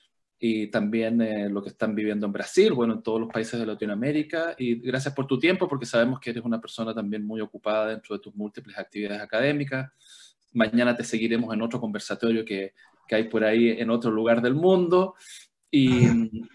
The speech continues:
solamente te quiero agradecer. Nuestro programa de salud global, eh, eh, está honrado de que, de que tú hayas participado y no tenemos ninguna duda que, i-,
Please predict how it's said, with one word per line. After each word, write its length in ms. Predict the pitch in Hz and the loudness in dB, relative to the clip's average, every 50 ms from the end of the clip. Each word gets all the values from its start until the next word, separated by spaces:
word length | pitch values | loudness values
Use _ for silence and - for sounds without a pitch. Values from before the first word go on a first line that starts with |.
| _ - | _ -16
solamente 520 | - - - 151 143 131 123 131 135 139 131 | -8 -2 0 2 2 2 2 0 -2 -2 -2
te 140 | 120 123 | -2 -2
quiero 500 | 120 127 123 123 123 120 120 117 113 113 | -2 0 0 2 2 4 4 4 2 2
agradecer. 800 | 123 113 107 107 107 107 107 101 - - 143 143 147 147 143 139 | 0 0 0 0 0 0 0 -2 -4 -2 0 0 0 0 -2 -4
Nuestro 320 | 139 131 123 117 - 123 | -4 -4 -4 -4 -4 -4
programa 340 | 110 113 117 110 113 120 123 | -2 0 0 2 2 2 2
de 80 | 123 123 | 0 0
salud 240 | - 120 120 120 117 | 0 0 0 2 2
global, 560 | 117 117 113 113 117 123 123 123 123 120 - _ | 2 2 2 2 2 2 2 0 -2 -6 -8 _
eh, 440 | 123 113 110 107 107 104 101 101 98 98 95 95 95 107 _ _ _ _ _ _ | -4 -2 -2 0 0 -2 -2 -4 -4 -6 -8 -10 -12 -16 _ _ _ _ _ _
eh, 180 | - - - - 120 117 | -14 -14 -12 -12 -14 -14
está 240 | - _ - 113 | -12 _ 0 2
honrado 480 | 113 117 117 117 120 120 123 127 123 120 | 2 2 4 4 4 6 6 4 4 4
de 120 | 117 113 | 2 2
que, 80 | 110 120 | 0 -2
de 120 | 107 107 | -6 -6
que 80 | 101 104 | -6 -6
tú 140 | 101 113 110 | -4 -2 -2
hayas 120 | 113 113 | -2 -2
participado 880 | 113 - 117 - - - - 110 113 135 131 131 127 127 123 127 131 _ _ _ _ - - - - _ _ _ _ _ _ | -4 -6 -10 -10 -10 -6 -6 -2 0 2 2 2 2 0 -2 -6 -10 _ _ _ _ -20 -20 -20 -20 _ _ _ _ _ _
y 380 | - 127 113 110 110 107 107 107 | -6 -4 -4 -2 -2 -4 -4 -6
no 220 | 110 120 110 110 | -6 -6 -6 -6
tenemos 280 | 110 113 107 110 113 113 | -4 -4 -4 -4 -4 -6
ninguna 340 | 113 104 107 110 107 107 | -6 -6 -4 -4 -2 -2
duda 300 | 104 104 104 110 113 117 | -2 -2 -2 0 -2 -2
que, 100 | 117 113 110 | -2 -4 -6
i-, 380 | 98 107 104 - 110 104 101 | -6 -6 -8 -8 -12 -12 -12